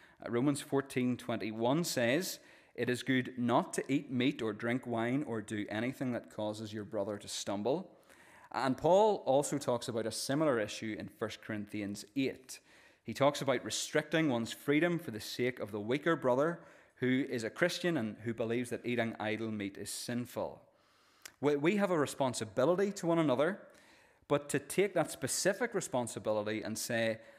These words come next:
"That means it's wrong for any Christian to drink at any time," is not what the Bible says. For example, when Paul tells Timothy about the sort of people who should be set apart as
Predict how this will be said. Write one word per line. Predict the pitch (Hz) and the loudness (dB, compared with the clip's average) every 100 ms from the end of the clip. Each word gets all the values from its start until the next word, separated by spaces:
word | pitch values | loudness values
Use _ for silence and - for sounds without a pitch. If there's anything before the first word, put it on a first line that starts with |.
| - | -8
"That | 120 147 156 | 2 2 4
means | 151 156 | 2 2
it's | 113 - | -4 -6
wrong | 110 117 123 165 | 0 4 4 4
for | 165 117 - | 0 -4 0
any | 131 180 | 2 2
Christian | 196 - 147 - 131 | 0 -2 -4 -2 -4
to | 123 | -4
drink | 104 107 107 | -6 -6 -6
at | - | -4
any | 117 156 | 0 0
time," | 165 107 98 95 110 - _ _ _ _ - | 0 -4 -4 -6 -10 -16 _ _ _ _ -10
is | 117 | -4
not | 113 131 131 | 0 0 0
what | 135 | -4
the | |
Bible | 107 98 95 | -2 -2 -4
says. | 107 - 143 104 - - - - _ _ _ _ - | -6 -4 -4 -6 -12 -18 -20 -20 _ _ _ _ -6
For | 117 | -4
example, | 110 135 165 170 170 | 2 4 4 2 0
when | 113 101 | -4 -4
Paul | 117 117 | -2 -2
tells | - 107 104 | -2 -4 -4
Timothy | - 135 143 147 143 | -4 -2 0 0 0
about | 113 107 | -2 -4
the | 110 | -6
sort | - 113 | -4 -4
of | 104 - | -4 -4
people | 135 143 139 139 - - - | 0 2 2 0 -14 -20 -6
who | 113 | -4
should | - | -4
be | 107 | -4
set | 110 127 123 | -2 0 2
apart | 120 120 107 | 2 0 -2
as | 110 | -4